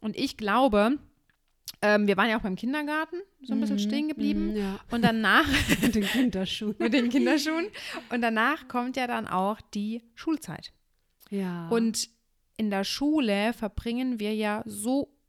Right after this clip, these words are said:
Speaker 1: unfassbar viel Zeit, fast manchmal mehr als zu Hause.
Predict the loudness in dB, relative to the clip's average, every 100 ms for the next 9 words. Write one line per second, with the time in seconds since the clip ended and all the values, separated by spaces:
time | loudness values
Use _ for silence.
0 | 0 2 2 -2 -6 -10 -10 -10 -10 -10
1 | -14 -16 -12 -8 -4 -2 -2 -4 -8 -18
2 | _ _ _ _ -8 -4 -4 -4 -6 -6
3 | -6 -4 -2 -2 0 2 0 -2 -6 -6
4 | -10 -10 -8 -8 -8 -8 -4 -4